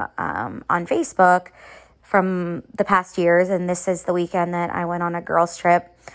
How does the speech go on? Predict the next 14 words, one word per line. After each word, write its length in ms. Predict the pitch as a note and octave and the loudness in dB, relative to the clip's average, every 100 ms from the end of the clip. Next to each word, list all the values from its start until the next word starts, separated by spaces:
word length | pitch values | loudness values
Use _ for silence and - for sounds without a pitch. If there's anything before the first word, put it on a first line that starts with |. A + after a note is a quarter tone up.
| - - | -20 -16
with, 640 | - F#3 F3+ F3 E3+ - - - | -2 4 6 4 2 -6 -6 -2
um, 360 | F3+ - - - | 0 0 -2 -4
a 20 | |
bunch 240 | - - | -6 -8
of 60 | F3 | -6
my 100 | F3 | -6
girls 340 | - - - | -2 -2 -2
from 140 | - - | -8 -12
school, 580 | - - D4+ C#4+ C#4 C#4 - - | -2 4 6 6 2 -4 -20 -6
and 80 | G3+ | 0
we 80 | G3 | 2
went 180 | F#3 - | 2 0
to 80 | |
Canaan. 720 | F#3 - F#3 F3+ E3+ A#2 G3 | -4 -2 0 0 0 -2 -6